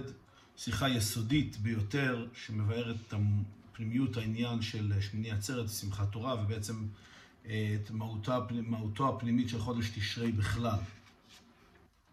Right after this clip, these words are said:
כמדובר כמה פעמים, מזה שכתב הרמב"ם, ועל דרך זה בגמרא, בנוגע לקריאת פרשת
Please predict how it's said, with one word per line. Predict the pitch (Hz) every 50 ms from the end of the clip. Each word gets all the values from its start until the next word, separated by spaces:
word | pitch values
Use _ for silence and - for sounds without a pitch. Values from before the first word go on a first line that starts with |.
| - - - - - - - - - - - - - - - _ -
כמדובר | 131 131 131 139 131 160 190 202
כמה | - - 170 165 160 -
פעמים, | 131 131 123 123 135 147 170 - - - - - - - - - -
מזה | 113 110 107 101 120 160 165
שכתב | - - 143 - 123 104 101 156 151 135
הרמב"ם, | 123 110 113 131 147 156 135 123 117 110
ועל | 107 104
דרך | 104 127 127 113
זה | 107 131
בגמרא, | 123 120 107 101 104 107 104 113 135 139 139 123 117
בנוגע | 104 101 101 98 95 117 135 139
לקריאת | 127 113 101 - - 110 113 131 131 - -
פרשת | - 110 104 - -